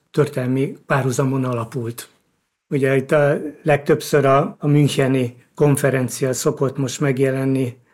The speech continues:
történelmi párhuzamként, de azt is látni kell, hogy Chamberlainék történelmi párhuzamként az első világháború előtti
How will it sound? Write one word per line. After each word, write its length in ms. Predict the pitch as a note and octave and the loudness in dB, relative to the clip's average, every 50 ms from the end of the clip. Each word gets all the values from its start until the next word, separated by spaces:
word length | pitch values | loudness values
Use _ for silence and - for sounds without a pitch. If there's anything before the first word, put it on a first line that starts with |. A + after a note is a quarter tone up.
| _ _ _ _ | _ _ _ _
történelmi 460 | - C#3+ C3+ C3+ - D#3 C3+ C3 C3 | -2 -2 -2 0 0 -2 -2 0 -2
párhuzamként, 1000 | B2+ - - C#3 C3+ B2 A#2+ B2 A2+ C3 B2+ B2+ A#2+ - - C#3 C3+ D3 D#3 D3 | -4 -2 -2 -2 -2 0 -2 -2 -2 -2 -4 -4 -4 -4 -2 -2 0 0 -2 -2
de 120 | - - D3+ | 0 2 2
azt 180 | C#3+ D3 - | 2 0 -2
is 140 | D3+ C#3 - | -6 -6 -2
látni 400 | - D3+ C#3 C#3 - D3+ C#3+ B2+ | -2 -2 -2 -2 -2 -2 -2 -2
kell, 240 | C3+ D3+ C#3+ C#3 C#3 | -2 -2 -2 0 2
hogy 200 | C3+ C#3+ C#3+ C#3 - - - _ - | 2 2 0 0 -4 -18 -20 _ -10
Chamberlainék 840 | - - D3+ D3 C#3 C3+ C#3 C3 C3+ C3+ C3+ C3+ C3+ C#3 C#3 C#3 | -2 0 2 2 2 2 2 2 2 2 2 2 2 2 2 0
történelmi 680 | C#3 - D3+ D3 C#3 C#3+ - - C#3+ C3+ C3 C3+ B2+ | 2 2 2 2 2 -2 -2 -2 -2 -2 0 -2 -4
párhuzamként 880 | A#2+ - D3 C#3 C3+ B2+ C3+ B2+ B2+ D3 C#3+ C#3 C3 C3+ - D3 C#3+ C3+ | -4 -4 -4 -4 -4 -4 -4 -2 0 0 0 0 0 0 0 0 2 2
az 100 | D3+ C#3 | 2 2
első 340 | D3+ D3+ C#3+ B2+ B2 - C#3+ | 2 2 2 2 0 -2 -2
világháború 640 | C3 C3+ C3 B2+ B2 A#2 - C3 C3 C3 B2 C3+ C#3 | -2 0 -2 -2 -4 -6 -6 -6 -6 -4 0 2 4
előtti 680 | C#3+ C#3+ C#3+ C3+ B2+ A2+ - - - C#3 C3 - - | 4 4 4 2 0 -2 -4 -2 -2 0 0 -2 -4